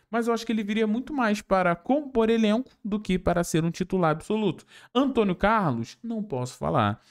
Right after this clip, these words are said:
Não conheço Antônio Carlos, não sei quem é. Um, um pessoal me perguntou, "Tiago, quem é esse Antônio Carlos?" É esse daqui, ó.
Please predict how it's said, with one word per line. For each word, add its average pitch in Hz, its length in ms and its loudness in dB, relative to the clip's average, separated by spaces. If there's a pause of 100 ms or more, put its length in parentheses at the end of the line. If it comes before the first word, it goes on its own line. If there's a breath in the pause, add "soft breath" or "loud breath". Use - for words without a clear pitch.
(200 loud breath)
Não 147 300 0
conheço 151 480 -4
Antônio 123 300 -4
Carlos, 127 480 -4
não 165 260 -4
sei 165 160 -6
quem 127 340 -4
é. 156 100 -2 (220 loud breath)
Um, 170 260 -4
um 160 40 -2
pessoal 165 320 0
me 165 60 -6
perguntou, 170 280 -2
"Tiago, 233 280 -2
quem 262 220 0
é 240 60 0
esse 233 160 -4
Antônio 208 300 -2
Carlos?" 135 560 0
É 170 80 -6
esse 190 220 -4
daqui, 175 360 -4
ó. 87 160 -4